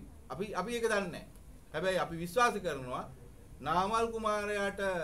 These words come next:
උත්තර දෙන්න ඉස්සෙල්ලා රංජන රාමනායකට උත්තර දෙන එක තමයි ජනාධිපතිවරයා කළ යුතුව තිබුණේ සහ කර,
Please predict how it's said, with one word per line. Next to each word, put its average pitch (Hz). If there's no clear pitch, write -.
උත්තර 170
දෙන්න 170
ඉස්සෙල්ලා 135
රංජන 190
රාමනායකට 185
උත්තර 170
දෙන 165
එක 156
තමයි 156
ජනාධිපතිවරයා 160
කළ 156
යුතුව 151
තිබුණේ 175
සහ 175
කර, 165